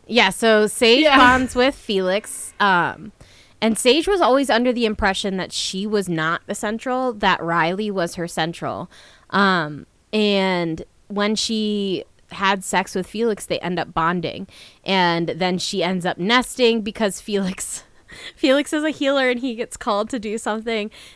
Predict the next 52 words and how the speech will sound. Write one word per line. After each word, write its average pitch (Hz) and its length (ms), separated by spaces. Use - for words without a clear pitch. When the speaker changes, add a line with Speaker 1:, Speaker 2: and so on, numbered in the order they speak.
Speaker 1:
And 214 420
because 214 280
he's 208 220
leaving 196 360
right 180 200
after 185 300
they 190 160
bonded, 165 600
her 185 260
bond 170 480
flips 170 560
shit 180 400
and 185 220
ends 190 260
up 240 200
lighting 247 340
the 247 100
whole 262 140
building 214 400
on 226 120
fire. 226 500
Um, 214 540
so 254 220
she, 262 260
like, 247 180
calls 254 360
Ollie 226 340
in 220 120
a 208 60
panic 190 460
to - 80
come 202 200
and 185 120
rescue 185 440
her. 175 340
And 208 280
North 185 480
and 190 100
Ollie 175 320
go 165 240
and 170 140
rescue 170 380
her. 180 140
And 175 120
it's 175 100
actually 277 320
a 277 60
really 208 240
good 190 200
bonding 180 400
moment 165 440
for 160 480